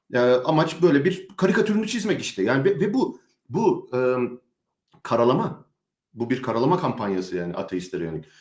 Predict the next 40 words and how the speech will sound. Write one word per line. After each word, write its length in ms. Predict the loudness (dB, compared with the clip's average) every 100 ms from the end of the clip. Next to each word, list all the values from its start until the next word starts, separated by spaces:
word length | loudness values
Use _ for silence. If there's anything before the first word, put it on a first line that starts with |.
| _
Yani 160 | -6 0
gezegenler 580 | 2 2 0 0 0
niye 140 | 0 0
böyle? 120 | -2 -2
Ya 120 | -2 0
bir 100 | 2
memnuniyetsizlik 800 | 4 4 4 4 2 -4 -2
dedi 160 | 0 2
gerçekten. 400 | 2 0 -2 0
O 80 | 0
işte 260 | 0 -2 0
biraz 140 | 0
önce 200 | 0 -2
Sultan 320 | -4 -6 -4
örneğini 320 | -2 0 0 -2
verdi. 360 | -2 -2 -4 -8 _
Yani 100 | -6
Sultan'ın 380 | -2 0 0 0
böyle 120 | 0
hükümlerinden 520 | -2 -2 0 2 0
sen 180 | -4 -2
memnuniyetsizlik 640 | -2 0 -2 -4 -6 -6 -2
yapıyormuşsun 500 | -2 -2 -2 -4 -2
gibi. 240 | -2 -2 -6 _
Ya 180 | 0 2
bu 80 | 4
gezegenler 540 | 4 4 0 0 2
niye 180 | 2 2
böyle? 260 | 2 2 -2 -6 _ 0
Ya 120 | 0
işte 280 | 0 -2 2
bu, 220 | 2 2 -2
işte 300 | -2 -4 0
ben 160 | 4
niye 140 | 4 4
yüz 180 | 2 2
yıl 100 | 2
önce 220 | 2 -2
dünyaya 260 | -4 -2 0
gelmedim? 420 | 0 0 -2